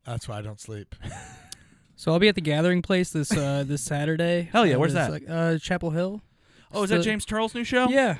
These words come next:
Speaker 3: Cool,
Speaker 2: yeah.
Speaker 1: Oh,
Speaker 3: man.
Speaker 1: nice. Okay.
Speaker 2: You know, I got the classic somebody backed out, so they needed a spot to fill spot. So
Speaker 1: Nice, yeah.
Speaker 2: Yep, I'm the king of the guest spot.
Speaker 3: He
Speaker 2: Uh, I'm getting booked open mics all over town.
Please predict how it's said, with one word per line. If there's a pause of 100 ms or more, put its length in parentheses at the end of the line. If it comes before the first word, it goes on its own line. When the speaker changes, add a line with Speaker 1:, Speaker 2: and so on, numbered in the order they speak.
(100)
Speaker 3:
Cool,
Speaker 2:
yeah.
Speaker 1:
Oh,
Speaker 3:
man.
Speaker 1:
nice.
Okay.
Speaker 2:
You
know,
I
got
the
classic
somebody
backed
out,
so
they
needed
a
spot
to
fill
spot.
So
Speaker 1:
Nice,
yeah.
Speaker 2:
Yep,
I'm
the
king
of
the
guest
spot. (300)
Speaker 3:
He
Speaker 2:
Uh, (480)
I'm
getting
booked
open
mics
all
over
town.